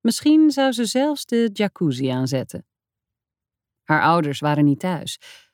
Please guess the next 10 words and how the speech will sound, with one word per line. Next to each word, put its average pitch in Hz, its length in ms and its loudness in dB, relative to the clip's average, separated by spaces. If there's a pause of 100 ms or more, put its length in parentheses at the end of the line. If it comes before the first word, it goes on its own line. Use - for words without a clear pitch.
(120)
Op 214 160 -2
dit 269 160 2
moment 233 640 0
waren 202 260 0
ze 180 120 -2
in 170 120 4
Barcelona 170 680 2
voor 156 120 -4
een 156 120 4
bouwconferentie. 151 1000 -2